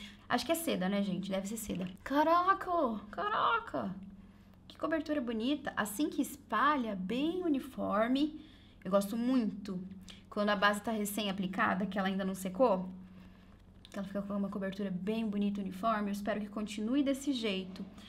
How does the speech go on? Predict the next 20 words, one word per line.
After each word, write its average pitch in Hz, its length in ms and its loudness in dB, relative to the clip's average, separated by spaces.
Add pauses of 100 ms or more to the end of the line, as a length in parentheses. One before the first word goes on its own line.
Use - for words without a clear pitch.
(180)
Eu 202 80 0
não 233 80 4
vou 302 80 6
passar 339 240 4
na 294 80 6
testa 254 320 0
ainda, 175 220 -2
tá, 220 180 -2
gente? 202 220 -4
Vamos 202 120 -6
passar 208 240 -4
só 202 240 -4
daqui 247 220 -6
pra 220 160 -4
baixo. 180 500 -2 (1160)
Depois 208 220 -8
a 220 40 -6
gente 247 140 -6
passa. - 360 -12 (640)
Hum, 294 720 -2